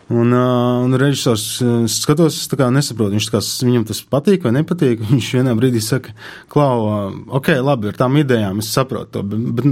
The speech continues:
bet man tevi filmē vajag." Tā kā, <laughs> nu, tā es arī to filmu, tā arī to lomu dabūju, nu.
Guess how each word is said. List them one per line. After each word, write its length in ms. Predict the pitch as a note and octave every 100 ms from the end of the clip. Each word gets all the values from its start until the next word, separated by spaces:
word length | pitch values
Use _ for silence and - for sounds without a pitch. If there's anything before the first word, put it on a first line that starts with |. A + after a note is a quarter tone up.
| C3
bet 180 | B2 B2+
man 180 | B2+ A#2
tevi 160 | A#2+ G#2+
filmē 320 | C#3 B2 F2+ F2+
vajag." 260 | - F2 -
Tā 80 | -
kā, 100 | G2+ -
<laughs> 180 | - G#2+
nu, 100 | D#3+ G2+ - - - G#3 E3
tā 160 | C#3+
es 120 | A#2+ D3+
arī 80 | B2
to 160 | C#3
filmu, 300 | G2+ D#3 C3+ A#2+
tā 160 | C3+
arī 160 | A#2 A2
to 120 | B2
lomu 280 | C3 A#2+ A#2+
dabūju, 520 | C3+ G#2+ F2+ - G#2+ -
nu. 140 | A2